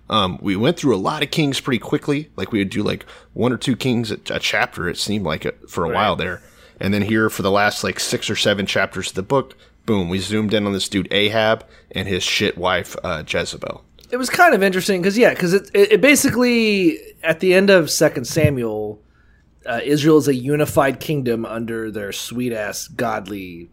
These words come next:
Speaker 2: rapist King David.
Speaker 1: Yeah.
Speaker 2: And then, and then it transfers to Solomon, and then it splits. So,
Speaker 1: That's right.
Speaker 2: and then we kinda spent a little bit of time talking about Solomon, the so-called wisest man in the earth. What is that about, by the way? Let's just take a moment to talk about Solomon.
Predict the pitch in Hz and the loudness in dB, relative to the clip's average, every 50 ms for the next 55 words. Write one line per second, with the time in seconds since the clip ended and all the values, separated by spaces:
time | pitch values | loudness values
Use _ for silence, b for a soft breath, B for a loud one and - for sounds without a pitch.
0 | - - 95 92 104 107 104 - 98 87 - - - - - - 117 104 92 90 | -20 -18 -12 -8 -8 -8 -6 -8 -10 -10 -10 -12 -16 -16 -12 -10 -10 -10 -10 -12
1 | 87 87 98 95 92 85 82 80 80 80 - _ B B B B B B B B | -12 -10 -10 -8 -8 -10 -10 -14 -16 -18 -20 _ B B B B B B B B
2 | B B - - - - - 120 120 120 117 123 123 123 120 117 110 107 - - | B B -10 -10 -8 -6 -6 -6 -4 -2 -2 0 0 0 0 -2 -4 -10 -16 -16
3 | - - 143 147 180 196 185 160 - - 214 208 190 - - 190 170 - - 135 | -6 -4 2 4 4 4 4 2 4 6 8 8 6 6 4 2 2 2 -2 -4
4 | - - - 285 320 320 269 226 208 202 196 196 190 190 - - 165 160 165 160 | 0 6 6 8 8 8 6 6 6 6 6 6 4 2 2 0 0 2 2 2
5 | 160 156 156 151 151 147 147 139 - - _ _ - 139 131 - - - - - | 4 2 2 0 -2 -4 -8 -10 -12 -18 _ _ -8 -8 -6 -6 -6 -6 -6 -2
6 | - 147 110 85 - - - - - - - _ _ _ b b b b b b | -2 -2 -2 -4 -6 -8 -8 -8 -8 -10 -14 _ _ _ b b b b b b
7 | b - - 156 143 139 135 135 - - - - _ _ _ _ _ _ _ _ | b 0 4 4 6 6 4 2 0 -2 -8 -12 _ _ _ _ _ _ _ _
8 | _ 160 156 165 170 185 185 185 180 170 175 170 - 254 254 247 - - 240 202 | _ 4 4 6 6 6 6 6 4 4 2 2 4 6 6 6 6 6 4 4
9 | 180 185 208 247 254 254 240 233 208 - 220 226 220 208 - 220 214 202 202 202 | 4 4 6 6 6 8 8 6 6 6 4 2 2 2 4 4 4 4 4 2
10 | 190 175 - - 202 190 190 190 190 185 180 160 156 151 147 143 139 - - 180 | 2 2 4 4 6 6 8 6 6 4 6 6 6 6 6 2 0 2 2 2
11 | 175 160 - 175 165 143 131 123 127 143 151 156 151 147 143 127 135 147 147 143 | 2 4 4 2 2 2 0 0 2 4 4 4 4 2 -2 -4 -2 -2 0 0
12 | 143 139 131 131 143 147 - - 285 381 466 466 - - 262 180 151 - - - | 0 0 0 0 0 0 0 -2 2 6 8 8 8 8 6 6 6 4 2 0
13 | 139 120 107 - - 113 113 113 123 160 175 196 226 240 254 294 - 294 247 208 | 0 0 -2 -2 -4 -4 -2 0 0 2 4 4 4 4 4 2 2 2 2 2
14 | 190 185 180 160 131 127 160 156 131 110 104 101 - - - 110 101 92 85 82 | 2 2 2 2 0 -2 -2 -2 -2 -2 -4 -8 -6 -4 -4 -4 -4 -4 -6 -10
15 | 82 82 | -14 -16